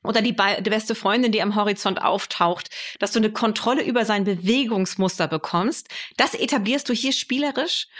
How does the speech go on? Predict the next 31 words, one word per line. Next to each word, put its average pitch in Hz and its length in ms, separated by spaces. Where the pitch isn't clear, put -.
Und 185 100
das 208 80
sind 269 140
die 233 180
ersten 196 680
Schritte - 540
dahin. - 460
Und 165 220
dann 285 220
hat 285 100
der 208 160
Hund 277 300
langsam 202 500
in 180 80
seinem 175 220
kleinen 233 340
Gehirn 202 320
verinnerlicht, 233 540
dass - 100
die - 120
erhobene 285 560
Hand 285 200
Sitz - 320
bedeutet - 540
und 165 100
dass 185 120
die - 160
ausgestreckten 208 760
Arme 214 480
Komm 180 320
bedeuten. - 680